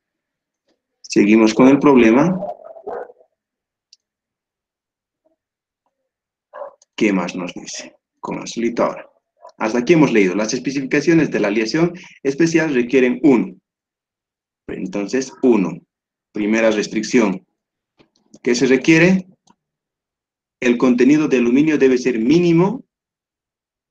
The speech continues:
El contenido de aluminio debe ser mínimo. O sea,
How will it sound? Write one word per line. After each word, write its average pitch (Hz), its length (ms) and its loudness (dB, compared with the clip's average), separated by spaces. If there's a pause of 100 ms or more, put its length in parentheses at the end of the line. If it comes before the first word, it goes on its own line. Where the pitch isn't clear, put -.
(320)
El 92 220 -14
contenido 98 540 -10
de 107 80 -6
aluminio 107 580 -6
debe 98 240 -2
ser 95 220 -8
mínimo. 139 680 2 (300)
O 101 100 -14
sea, - 320 -6